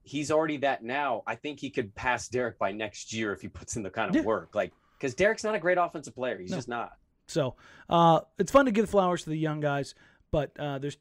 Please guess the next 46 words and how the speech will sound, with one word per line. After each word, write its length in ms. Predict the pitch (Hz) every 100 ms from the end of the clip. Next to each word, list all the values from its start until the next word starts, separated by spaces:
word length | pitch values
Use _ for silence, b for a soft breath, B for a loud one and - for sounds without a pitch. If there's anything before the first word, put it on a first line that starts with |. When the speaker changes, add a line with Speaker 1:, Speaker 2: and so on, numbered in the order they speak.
| -
Speaker 2:
there's 160 | 170
two, 340 | - 208 214 185
there's 180 | 170 170
players 400 | - 226 247 196
of 80 | 185
the 60 |
half 360 | - 165 151 -
tonight. 360 | 147 120 98 - _ _ _ _ _ _ _ _ -
Yusuf 280 | 190 175
Nurkic 300 | 165 180 175 180
got 140 | 151
player 200 | 170 160
of 60 | 143
the 60 |
first 280 | - 151 -
half. 240 | 151 143
He 600 | - 165 160 156 156 151 - -
absolutely 840 | 151 160 - 175 160 160 151 147
abused 480 | 131 120 127 131 113
Anthony 300 | 123 117 120
Davis, 380 | 113 113 113 -
who 200 | 123 120
appeared 380 | 120 - 156 127
to 80 | 123
not 200 | 123 117
want 180 | 123
any 140 | 123 117
part 200 | 123 123
of 60 |
this 120 | 113 -
game. 300 | 120 120 107 b b b -
Up, 220 | 156 151 -
under, 400 | 147 143 143 131
drop 340 | 135 139 127
step, 220 | - 139
spin 280 | - - 151
away. 500 | 139 127 131 127 123 b b b -
Nurk 260 | 143 220 -
gave 160 | 185
him 100 | 160
that 180 | 135 107
work. 380 | 120 143 - - _ _ _
Speaker 1:
Yes, 120 | 101
he 80 | 139
Speaker 2:
Just 100 | 127 120
Speaker 1:
did. 200 | 113